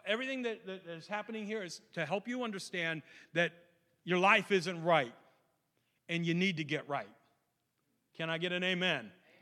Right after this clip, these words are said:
Speaker 1: Now, not everybody will preach this, but I'm gonna preach it because Peter preached it. He said, "The day of the Lord is coming. Judgment is coming. There will, you will stand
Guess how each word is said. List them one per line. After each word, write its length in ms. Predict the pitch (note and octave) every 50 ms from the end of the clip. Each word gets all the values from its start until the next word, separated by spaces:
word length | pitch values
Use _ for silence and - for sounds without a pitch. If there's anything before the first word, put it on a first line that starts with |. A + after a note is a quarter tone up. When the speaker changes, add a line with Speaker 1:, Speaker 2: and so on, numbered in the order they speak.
| - - - - - - - - - - - - - -
Speaker 1:
Now, 380 | D#3 E3 F3 E3+ E3+ D#3 C#3 - - _ -
not 220 | D#3 F#3 G#3 A3
everybody 340 | A#3 A#3 A#3+ B3+ B3+ B3 B3
will 120 | A#3 A#3
preach 380 | - - D4 E4 D#4+ C4 - -
this, 500 | A3+ A3+ G3+ F#3 F#3+ F#3+ - - - - - _ _ _ _ _ -
but 140 | E3 G#3+ A3
I'm 180 | G#3+ A3 A3+ A3
gonna 200 | A3+ A3+ A3 -
preach 340 | - C4 C4 B3 F3 -
it 140 | F#3 G3 G3+
because 260 | F3+ F3+ - G#3 F#3+
Peter 260 | - - - B3 G#3 F3+
preached 380 | D3+ G3 F#3 D#3+ - - -
it. 220 | E3+ D3+ C3 A2 - _ _ _ _ _ _ _ _ _ _ _ _ _ _ _ _ _ _ _ _ _ -
He 120 | - A3
said, 600 | G#3 - - C#4+ C#4+ C#4 A3 E3 D#3+ E3+ E3+ F3 - - _ _ _ _ _ -
"The 100 | F3+ F3
day 240 | D#3 A3 C4 C#4+
of 80 | D4 C#4
the 60 | C4+
Lord 280 | B3 A#3 A#3+ B3 A3+ G#3
is 100 | G3 -
coming. 300 | - A#3 A3 F3 E3 D#3
Judgment 520 | C#3 - B3 B3+ C4 A3 A3 A#3+ B3+ A3+
is 120 | G#3+ F#3 -
coming. 420 | - A3 A3 G3 F3+ C#3 A2+ G#2+ - _ _ _ _ _ _ _
There 140 | - G3 G#3
will, 420 | G3 F#3 F3+ A#3 B3+ C4+ C#4 C4 C4
you 180 | A3 A#3 B3
will 340 | A3 G3+ A#3 D4+ D4+ F4 E4
stand 680 | - - - - B3+ A#3 A3+ A3+ A3+ A3+ A3+ A3+ -